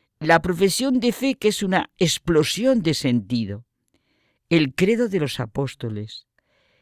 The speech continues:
las llaves de San Pedro que abren la puerta de lo que sin esas llaves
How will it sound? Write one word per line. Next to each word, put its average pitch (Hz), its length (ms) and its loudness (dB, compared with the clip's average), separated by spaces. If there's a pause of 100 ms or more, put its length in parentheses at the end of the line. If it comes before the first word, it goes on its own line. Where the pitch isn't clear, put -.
(180)
las 151 360 4
llaves 240 380 0
de 190 100 -2
San 139 280 -2
Pedro 240 440 -2 (580)
que 180 160 2
abren 185 320 2
la 156 120 2
puerta 196 480 -2
de 156 140 0
lo 139 120 2
que 143 140 -2
sin 143 280 2
esas 220 360 -4
llaves 208 480 0